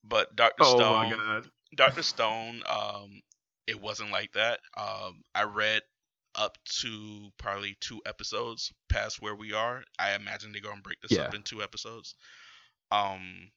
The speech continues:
Speaker 2: So here, here's the thing. Like, I already know from the jump,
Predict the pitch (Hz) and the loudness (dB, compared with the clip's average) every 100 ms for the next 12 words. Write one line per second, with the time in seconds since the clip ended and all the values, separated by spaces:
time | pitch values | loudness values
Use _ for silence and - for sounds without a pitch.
0 | _ _ _ _ _ _ _ _ _ _ | _ _ _ _ _ _ _ _ _ _
1 | _ _ _ - 160 175 - 165 202 135 | _ _ _ 2 4 6 4 4 4 2
2 | 104 80 80 85 - - - - 156 175 | -2 0 -2 -4 -8 -20 -20 4 8 10
3 | 147 117 110 110 104 110 98 80 82 95 | 8 4 4 4 2 0 -2 -2 -4 -2
4 | 98 104 - | -2 -2 -10